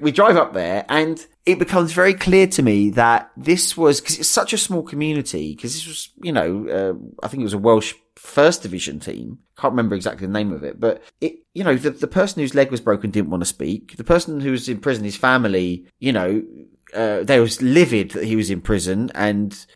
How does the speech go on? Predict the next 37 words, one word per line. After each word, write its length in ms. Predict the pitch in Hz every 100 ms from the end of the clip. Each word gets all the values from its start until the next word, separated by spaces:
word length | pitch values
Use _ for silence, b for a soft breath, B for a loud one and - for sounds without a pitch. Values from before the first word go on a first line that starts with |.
| -
it, 160 | 120 -
it, 160 | 123
there 180 | 139 135
was 120 | 143
a 80 | 135
really 240 | 127 165 -
poisonous 520 | - 165 135 127 110
atmosphere 520 | 120 131 - 110 95
between 300 | - - 104
everybody. 640 | 143 139 101 67 50 120 _ -
And 360 | 131 143 151 143 - _ -
eventually, 680 | 156 202 247 - 190 127 113
I 100 | 127
just, 320 | 156 139 -
I 80 | 143
was, 200 | 127 -
I 60 | -
remember 240 | 156 185
going 200 | 170 160
and 100 | 139
meeting 240 | 139 139 120
the 100 | 117
owner 280 | 143 143 107
of 100 | 90
the 60 |
football 260 | - - 123
club, 200 | 104 110
who 140 | 151
owned 140 | 156 135
a 40 |
pet 240 | - -
cemetery, 580 | - 180 180 - 98 78 - 170 175
<laughs> 260 | - -
uh, 460 | 113 107 104 101 -
by 180 | 107 101
the 80 |
way, 300 | 98 92 92